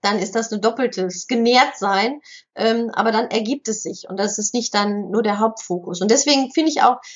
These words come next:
den Mut zu haben, auch für Networker, die jetzt hier zuhören. Und wenn sie sagen, ich komme nicht in die Pushen, ich krieg's nicht hin, dann ist es nicht das System, dann ist es nicht das Unternehmen, sondern da passt irgendein Zahnrad nicht und vielleicht da nochmal genauer zu justieren und zu sagen,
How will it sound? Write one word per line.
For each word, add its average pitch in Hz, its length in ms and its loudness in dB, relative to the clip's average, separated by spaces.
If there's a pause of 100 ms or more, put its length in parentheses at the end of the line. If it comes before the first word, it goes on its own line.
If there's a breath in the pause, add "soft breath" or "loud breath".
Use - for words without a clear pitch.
den 247 140 0
Mut 285 320 4
zu 302 220 -2
haben, 269 560 2
auch 240 280 -2
für 262 120 -6
Networker, 240 540 0
die 226 160 -2
jetzt 214 260 0
hier 214 100 -8
zuhören. 240 500 0
Und 196 120 -6
wenn 214 120 0
sie 208 100 0
sagen, 196 280 2 (320 loud breath)
ich - 240 -6 (100)
komme 339 280 4
nicht 370 200 4
in 285 120 -2
die 339 100 0
Pushen, 285 480 -4
ich 233 160 -10
krieg's 262 240 -6
nicht 320 220 -4
hin, 262 320 -4 (180 loud breath)
dann 226 140 0
ist 240 160 -2
es 226 160 -4
nicht 294 200 0
das 330 180 0
System, 254 540 2
dann 226 140 0
ist 220 160 -2
es - 160 -4
nicht 294 280 -4
das 294 120 -4
Unternehmen, 254 560 0
sondern 233 280 2
da 220 80 2
passt - 300 0
irgendein 320 380 0
Zahnrad 247 460 2
nicht 247 140 -8
und 240 80 -8
vielleicht 240 260 0
da 226 120 6
nochmal 311 260 2
genauer 254 420 4
zu 277 160 -8
justieren 262 480 -4
und 240 80 -2
zu 233 100 -10
sagen, 220 220 2